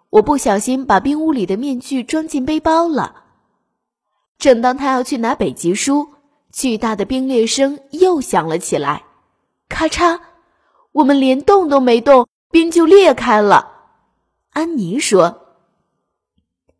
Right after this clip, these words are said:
这时他们听到另一个声音，是一种低沉的、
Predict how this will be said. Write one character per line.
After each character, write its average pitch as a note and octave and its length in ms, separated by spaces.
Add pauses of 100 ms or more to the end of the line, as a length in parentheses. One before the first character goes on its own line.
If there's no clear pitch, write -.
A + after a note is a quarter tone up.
这 E4 200
时 G#3+ 360 (240)
他 B3 120
们 G3+ 140
听 A#3+ 240
到 A#3 220
另 D4+ 280
一 G#3+ 100
个 F3 180
声 F#3 280
音， F#3+ 360 (360)
是 - 220
一 G3+ 100
种 D#3+ 300
低 C#4 240
沉 E3+ 320
的、 E3 180